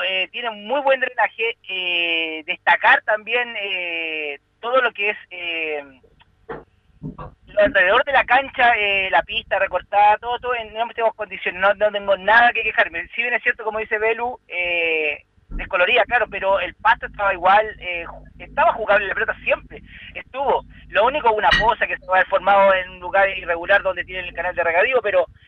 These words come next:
todo bien, bien, y resistió la cancha muy bien, y aparte que ju-, es el, eh, el de arriba me ayudó y no llovió tampoco,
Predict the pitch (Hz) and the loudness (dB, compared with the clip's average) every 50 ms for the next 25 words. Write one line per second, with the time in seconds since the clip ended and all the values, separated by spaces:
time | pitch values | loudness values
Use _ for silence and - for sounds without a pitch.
0 | - - - - _ _ - 226 247 233 233 - - - - 202 196 185 170 165 | -20 -20 -20 -20 _ _ 0 0 2 4 4 4 2 2 0 0 0 0 0 -2
1 | 165 190 196 190 180 175 175 170 170 170 165 185 - - 175 - 208 208 202 190 | -2 -2 -2 -2 -4 -6 -6 -6 -4 -2 -2 -2 -2 -4 -6 -4 0 0 2 2
2 | 202 196 - 208 196 202 202 190 220 240 233 190 165 165 175 - - 175 165 170 | 2 2 0 0 -2 -2 -4 -4 -2 0 2 2 2 2 2 0 -2 -6 -8 -6
3 | 170 165 165 170 165 165 _ - - - 185 175 180 - - 180 175 175 175 170 | -4 -4 -4 -6 -8 -12 _ -20 -20 -16 -14 -14 -14 -6 -2 0 0 0 -2 -4
4 | - 170 170 160 165 165 160 156 156 151 151 151 156 156 - 175 170 160 180 175 | -6 -4 -2 0 0 0 0 0 0 0 0 -2 -4 -6 -10 -8 -2 0 0 2
5 | 196 214 220 214 202 190 190 185 196 214 240 247 240 226 208 202 208 202 185 190 | 2 2 2 2 2 0 -2 -2 0 2 2 2 2 2 0 0 0 2 2 4
6 | 202 269 320 311 269 - - 202 - 208 | 4 4 4 2 2 0 -2 -4 0 2